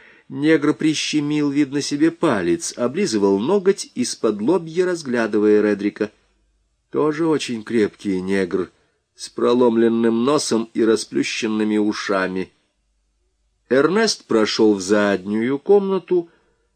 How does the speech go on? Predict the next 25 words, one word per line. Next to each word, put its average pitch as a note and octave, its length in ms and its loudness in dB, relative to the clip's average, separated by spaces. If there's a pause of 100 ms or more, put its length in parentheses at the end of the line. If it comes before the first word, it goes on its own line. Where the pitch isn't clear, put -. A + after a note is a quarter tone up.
(340)
и A#3 220 0
Редрик F#3+ 640 2
последовал F3+ 640 4
за E3+ 180 2
ним, F#3 320 2
потому A2 300 -2
что A2 160 -2
теперь G3 360 0
уже F3+ 240 2
все A3 340 2
трое F3 500 0
типов C#3 580 -2
стояли F#2+ 540 -2
у E2 180 0
выхода, C#3 520 -2 (1040)
а F2 200 -6
негр D#3 520 0
со C3+ 240 -2
шваброй G#2+ 640 0
оказался F#2+ 840 -4
перед F#2+ 340 -4
кулисами, B2+ 800 -6
ведущими F#2 800 -8
на F2+ 180 -10
склад. D#2+ 640 -10